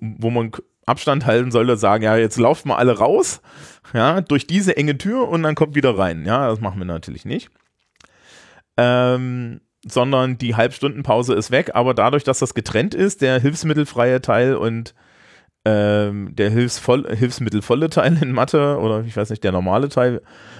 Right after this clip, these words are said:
und, äh, in Englisch das Reading und das Writing, haben die ja, ähm, also das Reading und das Writing sind halt neunzig Minuten und sechzig Minuten und da kommst du ja, kommst du ja nicht mal auf diese Zeiten,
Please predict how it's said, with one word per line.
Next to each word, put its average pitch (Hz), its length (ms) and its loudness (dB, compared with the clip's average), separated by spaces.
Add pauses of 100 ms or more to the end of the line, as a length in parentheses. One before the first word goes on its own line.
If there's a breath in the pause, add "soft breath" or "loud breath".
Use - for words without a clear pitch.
(120 loud breath)
und, 117 300 -2 (540)
äh, 113 80 0
in 113 200 2
Englisch 135 300 0
das 110 200 -2
Reading 127 300 0
und 104 100 0
das 101 160 0
Writing, 156 540 0 (380 loud breath)
haben 127 420 -2
die 139 200 -8
ja, 131 420 4 (120)
ähm, 117 400 2 (100)
also 123 160 2
das 120 160 -2
Reading 151 200 0
und 135 80 -2
das 120 140 0
Writing 135 380 2
sind 123 200 -2
halt 107 120 2
neunzig 127 340 0
Minuten 123 220 -2
und 101 100 -2
sechzig 127 320 0
Minuten 131 340 0
und 113 80 -2
da 104 80 2
kommst - 280 -2
du 131 40 4
ja, 110 140 4 (280)
kommst - 260 -2
du 123 40 0
ja 110 140 2
nicht 113 200 -2
mal 107 420 2
auf 107 260 0
diese 107 260 -4
Zeiten, 107 440 0